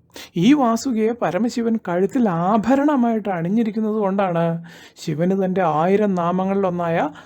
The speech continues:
നാഗാഭരണൻ എന്നൊരു പേര് കൂടി ഉണ്ടാകാനുള്ള കാരണം. ആ, ഇനി അടുത്തത്,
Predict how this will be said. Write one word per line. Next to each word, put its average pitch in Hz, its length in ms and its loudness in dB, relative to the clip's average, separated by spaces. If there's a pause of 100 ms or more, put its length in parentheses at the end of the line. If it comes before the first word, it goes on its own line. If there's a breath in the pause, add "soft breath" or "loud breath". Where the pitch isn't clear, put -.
(240 loud breath)
നാഗാഭരണൻ 190 1200 2 (140)
എന്നൊരു 180 280 -4 (120)
പേര് 165 240 -4
കൂടി 202 440 -4 (420 loud breath)
ഉണ്ടാകാനുള്ള 160 640 -2
കാരണം. 170 380 0 (1040 loud breath)
ആ, 175 80 2
ഇനി 180 180 2
അടുത്തത്, 214 460 2